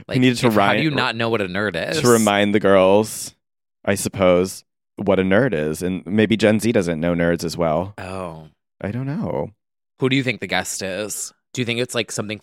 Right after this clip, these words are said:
Speaker 1: funny or, like, an actual legend?
Speaker 2: I don't, like, obviously my, my head went to Britney first, but I don't think she's doing it in, like, commercials or anything like that.
Speaker 1: Yeah, for Nerds Candy too.
Speaker 2: Yeah, I, and to be, like, coaching a legend feels, like, weird.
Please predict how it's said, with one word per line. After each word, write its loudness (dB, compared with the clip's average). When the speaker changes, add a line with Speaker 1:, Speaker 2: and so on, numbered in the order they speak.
Speaker 1:
funny -2
or, -6
like, -4
an -8
actual -10
legend? -10
Speaker 2:
I -4
don't, -4
like, 4
obviously 4
my, 2
my 2
head 0
went 4
to -2
Britney 0
first, 0
but -2
I 2
don't 0
think -6
she's -10
doing -6
it -12
in, -8
like, -8
commercials -8
or -12
anything -14
like -16
that. -8
Speaker 1:
Yeah, -2
for -10
Nerds -10
Candy -10
too. -12
Speaker 2:
Yeah, 2
I, -2
and 0
to -8
be, 0
like, 0
coaching -6
a -6
legend -6
feels, -6
like, -6
weird. -10